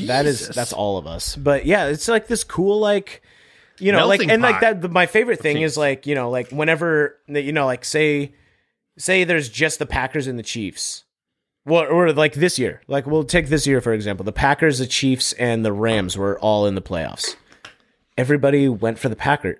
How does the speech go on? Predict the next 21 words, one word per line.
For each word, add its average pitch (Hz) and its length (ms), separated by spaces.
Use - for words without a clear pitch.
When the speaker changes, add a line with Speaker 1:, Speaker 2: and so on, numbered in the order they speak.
Speaker 1:
or 131 320
everybody 120 300
went 123 180
for 135 60
the 117 80
Packers, 101 500
like, 92 220
when 104 100
they 110 100
were 101 100
playing. 78 340
Everybody 123 320
went 120 160
for 123 60
the 120 100
Rams 117 380
when 104 80
they 104 60
were 101 60
playing. 85 220
Although, 98 280